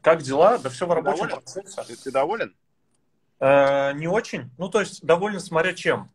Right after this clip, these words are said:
Speaker 1: Э, понятное дело, что есть куда расти, есть куда ускоряться.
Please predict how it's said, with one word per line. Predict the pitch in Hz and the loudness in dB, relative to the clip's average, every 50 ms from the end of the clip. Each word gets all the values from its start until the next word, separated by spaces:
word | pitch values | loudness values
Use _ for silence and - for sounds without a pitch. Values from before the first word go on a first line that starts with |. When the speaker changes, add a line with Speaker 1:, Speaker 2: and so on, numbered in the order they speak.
| _ | _
Speaker 1:
Э, | - - 113 113 113 113 113 113 113 113 113 113 113 117 - _ - | -10 -8 -6 -4 -2 -2 -2 -2 -2 -2 0 -2 -2 -4 -6 _ 0
понятное | - 131 143 180 202 202 170 143 | 0 0 0 0 -6 -6 -6 -6
дело, | 127 160 170 165 | -2 -2 -2 -2
что | - - 143 | -4 -8 -10
есть | 139 147 151 - | -8 -8 -10 -10
куда | - 147 131 131 | -8 -2 0 0
расти, | 127 131 123 - - - - 208 208 202 - | 0 0 -2 -4 -10 -10 -10 -10 -10 -10 -10
есть | 135 123 143 143 - | -8 -8 -8 -8 -8
куда | - 147 135 139 | -8 -2 0 0
ускоряться. | 135 131 - - - 131 127 165 220 - - - 147 107 - | 0 0 -4 -2 0 2 4 4 2 2 0 -2 -2 -2 -2